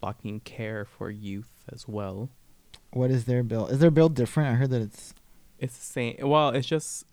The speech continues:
Speaker 1: a, it was a bill that failed before, but they put a bunch of bills together and attached it to a bill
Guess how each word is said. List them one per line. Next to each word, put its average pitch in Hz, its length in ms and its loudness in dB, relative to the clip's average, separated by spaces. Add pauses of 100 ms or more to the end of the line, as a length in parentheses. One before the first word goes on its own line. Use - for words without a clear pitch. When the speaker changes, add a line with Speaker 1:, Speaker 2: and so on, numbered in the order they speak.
Speaker 1:
a, 123 120 2 (140)
it 127 100 2
was 123 420 2
a 117 80 -2
bill 127 480 -2
that 117 260 -4
failed 120 400 -2
before, 123 640 -2 (440)
but 120 200 -6
they 107 440 -6 (600)
put 139 180 -2
a 117 40 -4
bunch 117 320 -6
of 107 140 -8
bills 120 280 -4
together 127 580 -4
and 110 160 -6
attached - 480 -12
it 113 180 -10
to 120 540 -8 (420)
a 113 140 -8 (320)
bill 120 840 -2